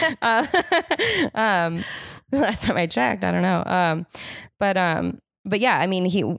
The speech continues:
Speaker 2: and then after that, like, then this other guy, I kinda made the mistake of telling him that I had done anal, and he is l-,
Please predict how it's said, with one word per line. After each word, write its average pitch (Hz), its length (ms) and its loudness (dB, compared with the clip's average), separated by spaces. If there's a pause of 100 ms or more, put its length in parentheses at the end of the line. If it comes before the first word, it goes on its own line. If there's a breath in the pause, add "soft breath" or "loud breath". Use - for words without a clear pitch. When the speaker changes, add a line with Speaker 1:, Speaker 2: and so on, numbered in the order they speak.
(240)
Speaker 2:
and 220 160 0
then 254 120 2
after 240 260 -2
that, 240 220 2
like, 190 300 0
then 202 400 0
this 196 220 2
other 208 200 0
guy, 180 400 2
I 170 60 0
kinda 175 240 0
made 170 200 2
the 170 60 2
mistake 165 360 0
of 175 60 -2
telling 170 260 2
him 165 140 2
that 156 60 2
I 165 60 2
had 165 140 0
done 165 200 0
anal, 165 200 2
and 165 120 2
he 170 320 2 (460 loud breath)
is 180 260 2
l-, 170 120 -2